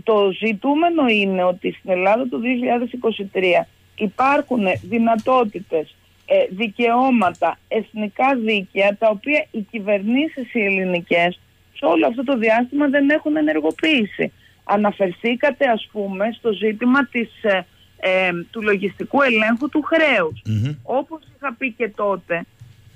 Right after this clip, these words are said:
Speaker 1: η, ο λογιστικός έλεγχος του χρέους που προκάλεσε τέτοιο σάλο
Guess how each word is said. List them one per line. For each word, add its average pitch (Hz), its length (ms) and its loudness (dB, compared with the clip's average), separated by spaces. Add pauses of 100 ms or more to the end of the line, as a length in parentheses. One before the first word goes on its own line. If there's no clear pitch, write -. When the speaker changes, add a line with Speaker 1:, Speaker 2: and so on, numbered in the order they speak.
(160)
Speaker 1:
η, 208 420 -4 (260)
ο 185 220 6
λογιστικός 190 760 -2
έλεγχος 277 420 0
του 233 120 -2
χρέους 190 500 0
που 202 80 -10
προκάλεσε 208 680 -4
τέτοιο 247 380 -6
σάλο 185 640 0